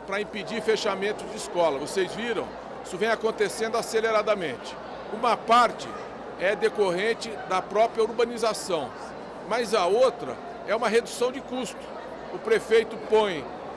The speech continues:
uma condução que vai buscar os alunos mais longe e economiza recurso da escola.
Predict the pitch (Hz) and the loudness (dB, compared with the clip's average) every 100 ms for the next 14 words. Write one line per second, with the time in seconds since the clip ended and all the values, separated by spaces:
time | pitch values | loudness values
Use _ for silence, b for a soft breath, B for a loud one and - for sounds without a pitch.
0 | - 208 214 202 202 196 175 - 180 160 | -8 -4 -2 0 -2 -2 -6 -4 0 0
1 | 143 - - - - - - - 180 190 | -2 -8 -14 -14 -14 -14 -12 -6 0 0
2 | 175 - 180 165 165 160 160 151 202 185 | 0 -2 0 2 -2 -2 -6 -4 -2 0
3 | 208 240 240 240 - - - 214 220 233 | 0 0 -2 -6 -14 -14 -2 -2 2 2
4 | 214 208 202 214 214 208 208 220 208 - | 2 -4 -4 -2 -2 -2 -4 -2 -2 -2
5 | 160 143 | -2 -2